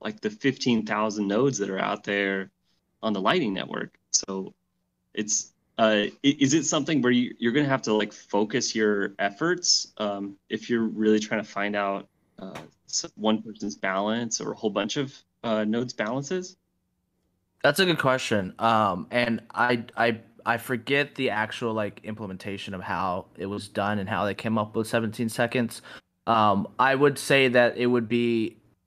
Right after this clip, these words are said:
Speaker 2: asynchronous. Like, so, um, you would be able to do it,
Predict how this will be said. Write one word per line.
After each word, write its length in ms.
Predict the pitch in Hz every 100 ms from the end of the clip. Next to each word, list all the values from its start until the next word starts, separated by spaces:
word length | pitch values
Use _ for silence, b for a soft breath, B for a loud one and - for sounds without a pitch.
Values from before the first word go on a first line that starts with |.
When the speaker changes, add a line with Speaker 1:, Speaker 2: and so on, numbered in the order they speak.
| _
Speaker 2:
asynchronous. 800 | - 113 - 117 101 87 80 -
Like, 240 | 98 101 -
so, 420 | - 107 101 98 B B B -
um, 500 | 107 110 101 92 98 b b _ _ _ _ _ _ _ -
you 180 | 135
would 120 | 147 135
be 140 | 143
able 160 | 135 127
to 80 |
do 320 | 117 113 120 113
it, 260 | 104 -